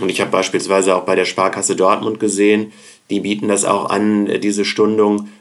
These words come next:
für Kunden, die normalerweise kein Online-Banking nutzen,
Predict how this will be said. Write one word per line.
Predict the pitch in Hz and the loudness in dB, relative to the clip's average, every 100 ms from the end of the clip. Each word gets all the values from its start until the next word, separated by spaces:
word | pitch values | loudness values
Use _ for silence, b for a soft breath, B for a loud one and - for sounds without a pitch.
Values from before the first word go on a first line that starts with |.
| - | -6
für | 104 | -4
Kunden, | - 113 110 104 | 0 0 0 0
die | 104 | 2
normalerweise | 92 92 113 107 104 98 92 | 2 2 2 2 2 0 -2
kein | 107 113 | -2 0
Online-Banking | 135 90 90 90 85 87 87 98 92 - | -2 -2 -2 -2 -4 -6 -6 -6 -6 -6
nutzen, | 92 90 - - 127 | -2 -2 0 0 -2